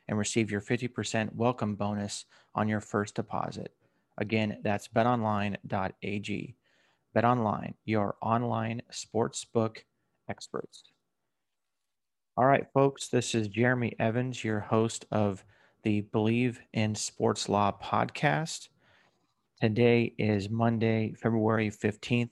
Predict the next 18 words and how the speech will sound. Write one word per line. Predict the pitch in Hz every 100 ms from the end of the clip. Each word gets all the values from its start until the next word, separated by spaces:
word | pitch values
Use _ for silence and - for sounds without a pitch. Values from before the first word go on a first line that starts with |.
| -
two | -
thousand | 104 110 104 104
and | 101
twenty-one. | 95 110 101 104 117 123
Hope | 120 110 104
that | 104 -
you | 107
had | 104 104 -
a | 104
wonderful | 98 107 110 110 117 110
Saint | - - 107 -
Valentine's | 104 110 120 120 123 117 113
Day. | 107 117 127 135 _ _ _ _ _ _ _ -
As | 107 104 -
always, | 113 110 113 113 110 - -
happy | 113 110 110 113
that | 107 107 -
you | 104 98 98 104